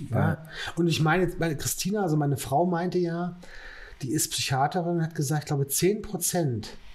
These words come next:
Speaker 1: sind inzestiöse Beziehungen bei Kindern. Also der Inzest, der macht eine, ähm, große Schnittmenge aus. Wobei ich, ich weiß
Speaker 2: Aber
Speaker 1: jetzt nicht
Speaker 2: aber
Speaker 1: genau,
Speaker 2: ich
Speaker 1: worauf sich diese zehn Prozent beziehen, aber auf jeden Fall.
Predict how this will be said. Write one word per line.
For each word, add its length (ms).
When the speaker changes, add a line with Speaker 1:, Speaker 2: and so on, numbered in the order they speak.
Speaker 1:
sind 460
inzestiöse 1040
Beziehungen 560
bei 160
Kindern. 600
Also 400
der 120
Inzest, 840
der 100
macht 400
eine, 420
ähm, 640
große 380
Schnittmenge 420
aus. 140
Wobei 220
ich, 200
ich 140
weiß 100
Speaker 2:
Aber 100
Speaker 1:
jetzt 80
nicht 120
Speaker 2:
aber 100
Speaker 1:
genau, 100
Speaker 2:
ich 60
Speaker 1:
worauf 200
sich 120
diese 200
zehn 160
Prozent 300
beziehen, 360
aber 100
auf 60
jeden 100
Fall. 140